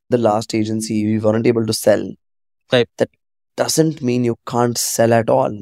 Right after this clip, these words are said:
Speaker 2: Right.
Speaker 1: The next few clients were Unacademy, then Cred and Spenny were cracked at similar time. I, I'm not sure which one was cracked first,
Speaker 2: All
Speaker 1: but
Speaker 2: are these cold emails, I'm guessing.
Speaker 1: Cold email. Unacademy was also cold email.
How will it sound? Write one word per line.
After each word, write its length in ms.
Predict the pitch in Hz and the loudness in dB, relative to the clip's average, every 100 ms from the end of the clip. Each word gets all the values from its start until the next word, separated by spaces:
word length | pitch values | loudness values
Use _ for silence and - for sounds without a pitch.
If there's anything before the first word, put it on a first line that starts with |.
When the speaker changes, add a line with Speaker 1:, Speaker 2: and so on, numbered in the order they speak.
| - _ _ _ _ _ _ - | -16 _ _ _ _ _ _ -2
Speaker 2:
Right. 180 | 143 127 _ _ _ _ | -2 -2 _ _ _ _
Speaker 1:
The 80 | 110 | -2
next 320 | 107 113 - | 0 -2 -2
few 160 | 117 113 | 0 2
clients 500 | 117 107 107 107 - | 2 2 0 -2 0
were 280 | 104 104 101 - _ _ _ _ _ - | 2 2 0 -8 _ _ _ _ _ -6
Unacademy, 540 | 104 98 107 107 127 165 _ | -4 0 0 0 -6 -8 _
then 420 | 110 101 101 101 - _ | -4 -4 -6 -10 -16 _
Cred 280 | - 139 143 | 2 2 2
and 160 | 139 131 | 0 -4
Spenny 400 | - 113 110 110 | -8 -6 -4 0
were 140 | 110 | 0
cracked 460 | - 110 101 101 - | 0 -2 0 -2 -6
at 240 | 107 98 _ _ | -8 -10 _ _
similar 460 | - - 117 113 104 | -6 -2 0 2 2
time. 320 | 98 95 117 _ | 0 -6 -10 _
I, 100 | 87 - | -12 -6
I'm 140 | 117 113 | -2 0
not 180 | 117 | 0
sure 140 | - 123 | 2 0
which 240 | 107 - | 0 -2
one 120 | 113 | -2
was 140 | 113 110 | 0 -2
cracked 380 | - 104 101 - | -2 -2 -2 -10
first, 360 | - 113 123 | -18 -18 -2
Speaker 2:
All 220 | 175 220 220 | 0 2 0
Speaker 1:
but 120 | 175 | -4
Speaker 2:
are 100 | 175 | -6
these 400 | 165 175 175 - | -6 -6 -8 -10
cold 260 | - 160 | 2 4
emails, 600 | 147 127 101 - - - - - | 4 0 -4 -6 -12 -12 -12 -6
I'm 120 | 127 | -2
guessing. 340 | 113 107 - - - | -2 -2 -8 -10 0
Speaker 1:
Cold 180 | 117 | 2
email. 240 | 107 104 135 - | 2 -2 -6 -2
Unacademy 500 | 113 120 127 120 120 | 0 2 2 2 0
was 180 | 117 107 | -2 -4
also 480 | 104 - 110 107 101 | -4 0 2 2 -2
cold 200 | 101 101 | -4 -2
email. 300 | 98 98 | -2 -4